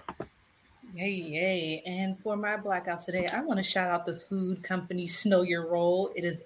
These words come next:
a Black-owned, uh, egg roll company. They also do, uh, snow ices, which is, like, kinda like a Philly water ice or play on Rita's, if you're familiar. Um, Black-owned food truck. You can find them on North Tryon.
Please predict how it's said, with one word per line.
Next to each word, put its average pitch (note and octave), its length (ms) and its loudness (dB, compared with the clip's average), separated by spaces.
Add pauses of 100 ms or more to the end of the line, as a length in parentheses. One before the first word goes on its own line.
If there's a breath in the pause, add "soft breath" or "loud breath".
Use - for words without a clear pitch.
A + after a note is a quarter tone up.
a D#3+ 480 0 (380 soft breath)
Black-owned, F3+ 1200 0 (580)
uh, D#3+ 200 0 (200)
egg B3+ 240 4
roll F#3 440 6
company. F#3 420 2
They E3+ 200 2
also F#3 380 4
do, F3 480 2 (1160)
uh, D#3+ 400 2
snow B3+ 420 6
ices, E3 540 4
which E3 140 0
is, E3+ 120 0
like, D3+ 160 2
kinda E3+ 160 2
like D3+ 140 0
a D#3 60 -2
Philly F3 260 2
water F3 400 6
ice E3 400 2
or C#3+ 240 2
play F3 340 2
on D3+ 240 0
Rita's, F3+ 540 6 (380 loud breath)
if E3+ 280 0
you're E3+ 140 4
familiar. F3 840 4
Um, D#3+ 420 -4
Black-owned F3+ 640 2
food F3+ 280 0
truck. E3+ 420 2
You - 480 -12
can E3+ 40 -6
find F3 280 6
them E3+ 160 2
on D#3 160 0
North E3 280 -2
Tryon. E3+ 800 2